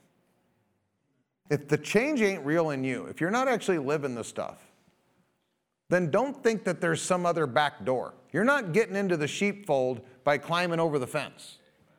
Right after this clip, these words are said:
There's no tricks. You either go through the door, Jesus, or you don't get in. There's one door,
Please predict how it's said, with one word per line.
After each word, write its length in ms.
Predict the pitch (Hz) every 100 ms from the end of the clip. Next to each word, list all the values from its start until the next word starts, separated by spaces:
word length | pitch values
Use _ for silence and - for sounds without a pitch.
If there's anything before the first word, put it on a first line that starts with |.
| _ _ _ _ _ _ _
There's 180 | 185 202
no 180 | 269 269
tricks. 680 | - 214 180 - - - - _ _ -
You 140 | 185
either 200 | 262 233
go 220 | 156 190
through 380 | - 147 202 269
the 100 | 240
door, 440 | 208 240 165 147
Jesus, 760 | 143 190 185 127 131 - - - - _
or 120 | - 202
you 140 | 208
don't 360 | 156 247 339 262
get 180 | 320
in. 280 | 311 339 294 - - - - - - - - - - -
There's 260 | 190 208 151
one 400 | 156 254 349 339
door, 400 | 247 247 240